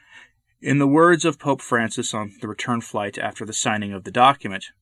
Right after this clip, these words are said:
"From the Catholic point of view, the document did not go one millimeter beyond the Second Vatican Council,"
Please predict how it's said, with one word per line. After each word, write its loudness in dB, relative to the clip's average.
"From -4
the -2
Catholic -2
point -4
of -6
view, -6
the -4
document -2
did -4
not 0
go 0
one -6
millimeter -4
beyond -8
the -8
Second -8
Vatican -8
Council," -12